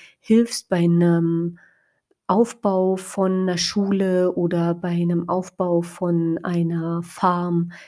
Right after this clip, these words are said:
et cetera pp. Also das sind alles so mögliche Aufgaben. Das heißt nicht, ähm, dass das alles ist, sondern das könnte sein.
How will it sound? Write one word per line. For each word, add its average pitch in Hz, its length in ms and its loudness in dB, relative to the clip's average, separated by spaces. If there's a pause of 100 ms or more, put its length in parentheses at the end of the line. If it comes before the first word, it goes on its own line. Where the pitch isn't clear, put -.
(200)
et 202 160 2
cetera 175 420 -2
pp. - 680 -4
Also 180 340 4
das 180 360 -2
sind - 160 -2
alles 196 260 2
so 185 100 2
mögliche 185 720 4
Aufgaben. 165 440 0
Das 170 140 -4
heißt 175 180 -4
nicht, 196 260 -2 (400)
ähm, 175 320 2
dass 165 160 0
das - 160 -8
alles 214 320 -2
ist, - 220 -2
sondern 170 400 0 (200)
das 175 320 -6
könnte - 520 -2
sein. 170 400 -6